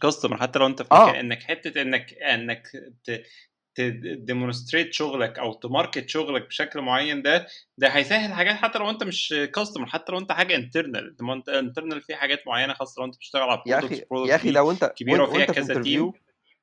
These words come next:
Speaker 2: آه، أنت وأنت في interview بت-، يعني خلّينا نقول ب-، أبيعه نفسي، بس <laughs> أنت بتrepresent نفسك، فهي هياها يعني فاهم؟ ف-،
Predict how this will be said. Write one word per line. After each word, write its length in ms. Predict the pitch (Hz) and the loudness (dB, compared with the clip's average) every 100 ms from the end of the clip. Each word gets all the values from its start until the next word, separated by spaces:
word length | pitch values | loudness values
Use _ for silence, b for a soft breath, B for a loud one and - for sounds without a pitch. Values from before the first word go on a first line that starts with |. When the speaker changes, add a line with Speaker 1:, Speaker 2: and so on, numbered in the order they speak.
| _ - | _ 4
Speaker 2:
آه، 340 | 117 123 - - | 4 4 -4 -12
أنت 140 | 143 | 2
وأنت 180 | 165 196 | 2 2
في 120 | 135 139 | -4 -4
interview 400 | 127 117 127 175 143 | -4 -4 -2 -4 -4
بت-، 140 | 117 | -8
يعني 340 | 95 98 101 110 | -6 -2 -2 -2
خلّينا 240 | 117 135 | -4 -4
نقول 160 | 131 147 | -4 -8
ب-، 300 | 110 110 120 - | -10 -2 -2 2
أبيعه 240 | 123 151 127 | 4 4 4
نفسي، 380 | 127 - 92 - | 0 -6 -14 -6
بس 180 | - 131 | -4 -2
<laughs> 320 | 131 104 156 | -2 -2 -2
أنت 120 | 165 | -2
بتrepresent 760 | 135 131 196 - 131 120 202 147 | -2 -4 -8 -8 -6 -4 -4 -6
نفسك، 420 | - - - _ _ | -8 -10 -16 _ _
فهي 260 | 120 170 | 2 2
هياها 360 | 151 143 165 95 | 2 2 0 -6
يعني 220 | - 101 | -6 -6
فاهم؟ 280 | - 120 143 b b b b b | -4 -4 -6 b b b b b
ف-، 140 | _ | _